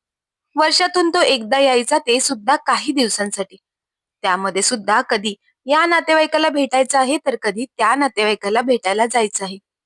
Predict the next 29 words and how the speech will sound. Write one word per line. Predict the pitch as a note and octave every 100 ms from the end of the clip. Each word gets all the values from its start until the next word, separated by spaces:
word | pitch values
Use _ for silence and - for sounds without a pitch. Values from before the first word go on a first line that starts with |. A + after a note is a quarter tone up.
| _ _ _ _ -
तर | G3
कधी | F#3+ F#3+
कोणते | A3+ G3+ F#3+ A3+
सरकारी | A#3 F3+ F#3+ F#3+
डॉक्युमेंट | G#3+ E3+ - G#3 A#3
तयार | A3+ F#3
करण्यासाठी | F#3+ G3+ F#3 G3 G#3 B3
जायचं | C4 C4 C4 B3
आहे, | F3 - _ _ _ _ _ - -
अशीच | D4 - -
त्याची | E4+ E4+
गडबड | D4 A#3+ G#3+ G#3
असायची. | C#4 D3 - G#3 _ _ _ _
घरी | C#4 E4+ F4+
असला | D#4+ - D#4+
तरी | F4+ E4
दिवसभर | C4+ C#4 D4+ B3 C4 E4
तो | E4+
आपल्या | C4+ - C4
कुटुंबातील | - G3+ A#3 A#3 A3+ C#4
व्यक्तींबरोबर | C4+ - - A#3 A#3+ B3 G3+ A#3 -
त्याचा | A3+ F#3+ A3
वेळ | B3+ A#3 B3
घालवत | A3 G#3 G3 G#3
असायचा. | - G3 - G3 _ _ _ _ _ _ -
पण | G#3 G3+ - _ _ _
मिनल | D#4 D#4 F4+
मात्र | E4+ D4+ E4
घरातील | D#4 C#4+ C4 C#4+